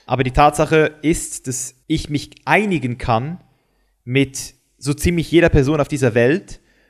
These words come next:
und wir alle zusammen sagen können, hey, wir können alle sehen, wir können alle hören, wir können alle riechen. Und ich dann auch wieder das Gefühl hab, wenn wir alle zusammen bestimmen können, dass wir das alle können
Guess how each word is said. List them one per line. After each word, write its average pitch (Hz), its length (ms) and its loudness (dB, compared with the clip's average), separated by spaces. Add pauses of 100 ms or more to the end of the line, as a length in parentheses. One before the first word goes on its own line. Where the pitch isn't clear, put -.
(180)
und 135 260 -4
wir 139 160 2
alle 165 200 2
zusammen 147 340 0
sagen 143 300 2
können, 143 220 0
hey, 139 240 2
wir 127 180 0
können 156 400 2
alle 127 280 2
sehen, 143 560 2 (480)
wir 127 120 -4
können 143 220 0
alle 123 300 2
hören, 147 500 4 (320)
wir 120 100 -6
können - 160 -2
alle 123 240 0
riechen. 147 500 -4 (400)
Und 127 140 -4
ich 123 80 -2
dann 143 120 4
auch 147 140 4
wieder 147 140 0
das 127 140 -4
Gefühl 139 260 0
hab, 127 120 0
wenn 127 200 -2
wir 135 160 0
alle 175 260 2
zusammen 147 440 0
bestimmen 175 420 0
können, 120 220 -2
dass 113 160 -8
wir 139 80 0
das 117 120 -6
alle 120 220 -4
können 117 580 0